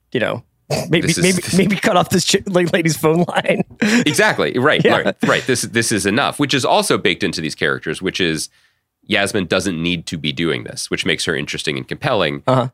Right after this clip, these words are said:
Speaker 2: Rob and Harper need to, both emotionally and financially. I mean, they could potentially get other jobs, but in the, in the scheme of things, they need to work.
Speaker 1: Well, this,
Speaker 2: So
Speaker 1: I mean, this is why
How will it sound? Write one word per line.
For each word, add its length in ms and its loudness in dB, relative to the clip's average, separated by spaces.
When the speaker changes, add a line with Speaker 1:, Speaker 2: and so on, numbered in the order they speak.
Speaker 2:
Rob 280 2
and 80 0
Harper 500 0
need 340 0
to, 240 -10
both 380 0
emotionally 880 -2
and 360 -2
financially. 540 -4
I 40 -4
mean, 180 -2
they 100 0
could 140 -4
potentially 340 -2
get 220 -4
other 300 -4
jobs, 360 -4
but 280 -4
in 140 -2
the, 160 -2
in 80 -2
the 80 -2
scheme 240 0
of 80 -2
things, 180 -4
they 100 0
need 140 -4
to 80 -10
work. 460 -12
Speaker 1:
Well, 160 4
this, 200 4
Speaker 2:
So 60 4
Speaker 1:
I 40 4
mean, 160 4
this 140 2
is 120 2
why 340 4